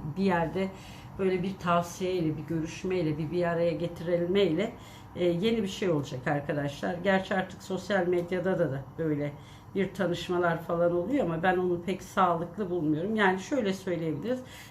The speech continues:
Beş günün içinde hayatınızda gerçekten büyük şeyler olacak, büyük değişimler olacak. Aa, ben bunu, bak, videonun başlığını da böyle koyacağım, ha. Beni dinleyin.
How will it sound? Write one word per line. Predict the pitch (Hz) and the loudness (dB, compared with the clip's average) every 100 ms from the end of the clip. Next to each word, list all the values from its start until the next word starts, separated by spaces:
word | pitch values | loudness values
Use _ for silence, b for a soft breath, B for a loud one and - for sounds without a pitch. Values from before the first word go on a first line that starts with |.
| B | B
Beş | 302 302 - | 2 2 0
günün | 220 214 | 0 0
içinde | - 220 214 | -2 -4 0
hayatınızda | 220 240 220 - 202 196 | 2 4 2 2 -4 -2
gerçekten | 196 233 233 196 190 233 220 190 | -2 0 -2 -4 -2 -2 0 -2
büyük | 208 | -6
şeyler | - 175 165 170 | -6 -6 0 0
olacak, | 147 175 214 226 | 0 -4 -8 -6
büyük | 226 - | -6 0
değişimler | 185 180 - 175 170 | 2 2 0 0 2
olacak. | 151 147 135 233 226 B B B B B | 2 0 0 -4 -4 B B B B B
Aa, | 254 233 | 4 6
ben | 247 247 | 4 2
bunu, | 240 233 - | 0 -4 -2
bak, | 226 226 - | -2 -4 -6
videonun | 233 220 247 240 | -6 -2 0 0
başlığını | 240 - 254 | -2 -2 -4
da | 214 | -2
böyle | 202 165 165 | 0 -2 -2
koyacağım, | 165 156 175 160 | -4 -4 -4 -6
ha. | 156 - | -6 -8
Beni | 180 185 | -4 2
dinleyin. | 190 190 156 | 2 2 0